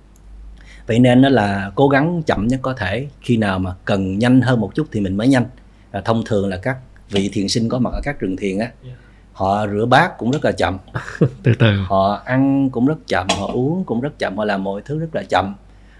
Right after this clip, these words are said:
Speaker 1: Làm cho mọi thứ diễn ra chậm để họ có thể kịp quan sát chính họ. Và họ dễ có thể quan sát sự sống đang diễn ra. Vì sự sống là luôn luôn diễn ra. Vì chúng ta nhanh quá, vội quá, cho nên chúng ta không có kết nối kịp,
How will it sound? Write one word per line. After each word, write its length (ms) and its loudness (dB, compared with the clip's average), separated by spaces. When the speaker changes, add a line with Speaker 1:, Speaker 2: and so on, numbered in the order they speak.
Speaker 1:
Làm 340 2
cho 100 2
mọi 180 0
thứ 180 0
diễn 240 0
ra 140 2
chậm 200 -2
để 420 -4
họ 120 -4
có 100 -6
thể 240 -4
kịp 280 -4
quan 200 -2
sát 300 -6
chính 160 -4
họ. 300 -4
Và 260 2
họ 340 0
dễ 240 0
có 100 -4
thể 160 -2
quan 240 -2
sát 260 -6
sự 180 -6
sống 240 0
đang 180 -4
diễn 180 -6
ra. 220 -8
Vì 80 0
sự 160 4
sống 260 2
là 80 4
luôn 180 4
luôn 180 4
diễn 180 2
ra. 220 0
Vì 220 -2
chúng 140 2
ta 160 6
nhanh 340 6
quá, 300 2
vội 300 -2
quá, 240 -2
cho 120 -2
nên 100 -2
chúng 100 -6
ta 140 -4
không 200 -6
có 120 -6
kết 260 -8
nối 240 -2
kịp, 180 -4